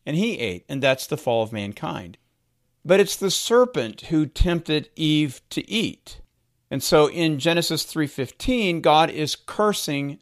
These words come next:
the serpent. Now again, this may not seem very clear at this point, but look at what he says next. "He," singular, "shall bruise your head."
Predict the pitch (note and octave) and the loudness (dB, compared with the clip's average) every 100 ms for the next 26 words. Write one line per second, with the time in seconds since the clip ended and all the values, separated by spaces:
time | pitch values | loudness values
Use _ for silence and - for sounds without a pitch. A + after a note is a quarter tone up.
0 | - D3+ D3 - G3+ G3 E2 - - - | -8 -6 -2 0 0 0 -8 -10 -20 -20
1 | _ _ _ _ _ _ - F3 F#3 A#3+ | _ _ _ _ _ _ -2 0 2 0
2 | D#3+ D#3 D#3+ D#3+ D3 - - E3+ D#3+ C#3 | 0 -2 -2 2 2 0 -4 -2 0 2
3 | C3+ - G#3 B3+ C#3 A2+ G#2 - A2+ F#2+ | 0 0 0 2 2 -2 -8 -6 -6 -6
4 | G#2 _ _ - C3 - A3 B3 C4+ G3 | -10 _ _ -2 -2 2 0 0 0 2
5 | F3 E3 E3 D3+ C#3+ D3+ A3+ D#3 F#2 - | 2 0 -2 -2 -2 -2 0 0 -2 -10
6 | - - - _ _ _ - B3+ B3+ C#3 | -16 -16 -20 _ _ _ -4 0 2 2
7 | G#2 - G3+ G3+ D#3 A#2+ G2 - _ _ | 0 -2 0 2 2 2 0 -4 _ _
8 | - D3 A#2+ B2+ C3 A2+ G#2+ A2 F#2 - | 0 2 2 0 -2 -2 -4 -4 -6 -10